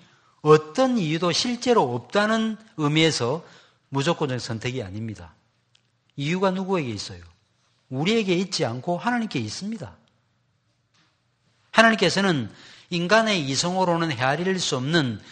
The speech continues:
신비로운 뜻 가운데 자신만 아는 이유로 우리를 선택하신 거예요. 우리에게는 알려져 있지 않는 하나님 자신만 아는 이유로 우리를 선택하였습니다.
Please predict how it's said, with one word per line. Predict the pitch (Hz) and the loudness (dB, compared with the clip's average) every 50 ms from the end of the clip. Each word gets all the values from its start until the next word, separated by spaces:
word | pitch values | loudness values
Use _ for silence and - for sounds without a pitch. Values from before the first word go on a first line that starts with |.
| - - - | -20 -12 -4
신비로운 | - - - - 165 165 165 165 196 208 208 202 185 175 - | 0 2 2 2 2 0 -2 0 2 4 4 4 2 2 2
뜻 | - 226 233 - | 2 0 0 2
가운데 | - 139 127 139 185 202 165 139 113 123 156 170 - - - - - - _ _ _ _ | 2 4 4 4 2 0 -2 -2 -2 -4 -6 -8 -12 -20 -20 -20 -20 -20 _ _ _ _
자신만 | - - 214 233 240 - - - - 269 254 254 247 240 226 214 185 | 2 4 4 6 6 4 4 2 2 0 0 2 4 4 4 6 4
아는 | 160 156 156 170 180 185 180 | 4 4 4 2 0 0 -2
이유로 | 160 127 120 123 131 143 156 165 165 165 175 190 208 226 226 226 | -4 -4 -4 -4 -4 -2 -2 -2 0 2 4 6 8 8 6 4
우리를 | 196 139 120 123 131 123 120 | 2 -2 -4 -4 -4 -4 -4
선택하신 | 110 - - 101 92 98 92 92 92 - 90 87 | -6 -8 -10 -10 -10 -12 -12 -12 -12 -14 -14 -16
거예요. | - 80 76 76 _ _ _ _ _ _ _ _ _ _ _ _ _ _ _ _ _ _ _ _ _ _ _ _ _ _ _ _ _ _ _ _ _ _ _ _ _ _ _ _ _ _ _ _ _ _ _ _ _ _ _ _ | -20 -20 -20 -20 _ _ _ _ _ _ _ _ _ _ _ _ _ _ _ _ _ _ _ _ _ _ _ _ _ _ _ _ _ _ _ _ _ _ _ _ _ _ _ _ _ _ _ _ _ _ _ _ _ _ _ _
우리에게는 | 135 131 147 160 190 226 254 233 185 175 156 165 | -10 -4 -2 2 4 4 4 4 4 2 4 4
알려져 | 185 208 208 185 156 127 143 | 4 4 2 2 2 0 0
있지 | 139 151 143 - - 110 | -2 -2 -2 -4 -6 -6
않는 | 95 95 98 104 113 110 92 87 - _ - - _ _ _ _ _ - | -6 -8 -8 -6 -4 -6 -6 -8 -12 _ -20 -20 _ _ _ _ _ -2
하나님 | - 226 220 220 208 180 | 0 2 2 2 0 -2
자신만 | 170 - 190 220 214 - 247 240 233 226 214 196 | 0 2 2 2 4 2 2 4 6 6 6 4
아는 | 165 143 147 165 175 | 4 2 2 2 0
이유로 | 151 127 131 151 160 185 190 | 0 0 2 2 4 4 4
우리를 | 180 143 135 151 170 180 180 | 2 2 -2 -2 -2 -2 -2
선택하였습니다. | - - 143 135 - 170 147 151 196 208 202 - - - 104 90 - | -4 -4 -6 -6 -6 -6 -6 -6 -6 -6 -6 -8 -8 -10 -12 -14 -20